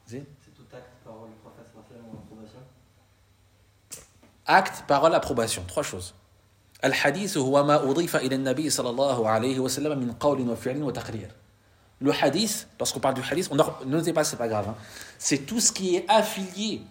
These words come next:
Speaker 1: et attribué au prophète sallallahu alayhi wa sallam comme acte, parole et approbation. C'est ça un hadith.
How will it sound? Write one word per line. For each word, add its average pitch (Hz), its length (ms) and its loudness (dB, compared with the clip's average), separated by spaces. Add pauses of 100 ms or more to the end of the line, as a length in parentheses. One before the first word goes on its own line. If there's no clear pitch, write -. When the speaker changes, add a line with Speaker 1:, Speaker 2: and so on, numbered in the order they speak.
(400)
Speaker 1:
et 117 120 -4
attribué 156 680 0 (300)
au 120 80 -8
prophète 156 300 -2
sallallahu 151 560 4
alayhi 123 280 2
wa 131 80 -2
sallam 185 400 -2
comme 113 340 4 (540)
acte, - 400 0 (520)
parole 165 420 6 (160)
et 208 340 0
approbation. 160 600 0 (1080)
C'est - 100 -4
ça 165 120 4
un 143 40 2
hadith. 95 400 -6